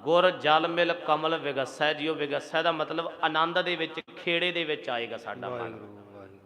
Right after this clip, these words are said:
Speaker 1: ਹੁਣ ਤੇ ਨਾਮ ਤੋਂ ਬਿਨਾਂ, ਬਾਣੀ ਤੋਂ ਬਿਨਾਂ ਸੜਿਆ ਪਿਆ, ਭੁੱਜਿਆ ਪਿਆ ਸਾਡਾ ਮਨ। ਜਿਵੇਂ ਸ-,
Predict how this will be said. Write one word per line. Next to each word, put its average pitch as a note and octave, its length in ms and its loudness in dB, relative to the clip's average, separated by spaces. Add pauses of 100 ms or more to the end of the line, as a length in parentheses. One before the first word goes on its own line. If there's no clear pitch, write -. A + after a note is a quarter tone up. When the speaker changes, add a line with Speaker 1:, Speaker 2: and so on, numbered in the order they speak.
(720)
Speaker 1:
ਹੁਣ C#3 140 0
ਤੇ E3 220 0
ਨਾਮ D3+ 400 4
ਤੋਂ D#3+ 200 -2
ਬਿਨਾਂ, D3+ 300 2
ਬਾਣੀ D3 340 2
ਤੋਂ D#3 140 -4
ਬਿਨਾਂ E3+ 220 0
ਸੜਿਆ D3+ 520 2
ਪਿਆ, D3 220 -2
ਭੁੱਜਿਆ C#3+ 440 -6
ਪਿਆ B2+ 200 -6
ਸਾਡਾ D#3+ 320 -4
ਮਨ। C3+ 280 -10 (1000)
ਜਿਵੇਂ D#3 340 0
ਸ-, - 120 -12